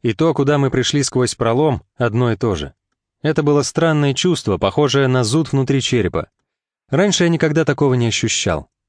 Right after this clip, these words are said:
Мы шли в кромешной тьме, следуя направлению, указанному светящимися следами.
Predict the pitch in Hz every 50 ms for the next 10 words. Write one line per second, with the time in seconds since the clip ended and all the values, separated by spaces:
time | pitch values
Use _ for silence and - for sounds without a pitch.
0 | _ _ _ _ _ _ _ _ _ - 107 113 117 113 101 - - 135 147 147
1 | 123 - - 131 120 131 131 - - 127 117 - - 123 139 147 147 - - 139
2 | 143 143 135 131 127 127 113 131 127 120 139 147 143 139 139 139 135 - 156 131
3 | - 156 156 135 135 139 135 135 131 - - 120 110 - 139 131 - - 123 123
4 | - - 117 - - 117 120 113 117 110 92 80 80 76